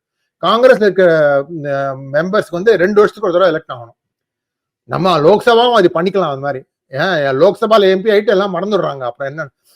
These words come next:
ஏதாவது ஒரு தி மு க எம் பி எதையாவது ஒரு புல்லையாவது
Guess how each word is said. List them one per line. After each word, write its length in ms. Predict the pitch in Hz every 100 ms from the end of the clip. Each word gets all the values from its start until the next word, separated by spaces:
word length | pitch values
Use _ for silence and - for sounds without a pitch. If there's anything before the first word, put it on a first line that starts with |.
| _
ஏதாவது 480 | 151 196 247 359 294
ஒரு 560 | 185 196 269 359 302 - _ _
தி 180 | - 247
மு 180 | 285 247
க 200 | 226 208
எம் 200 | 185 190
பி 280 | 208 180 - _ _
எதையாவது 480 | 147 214 240 302 285
ஒரு 240 | 196 135
புல்லையாவது 480 | - 262 277 247 277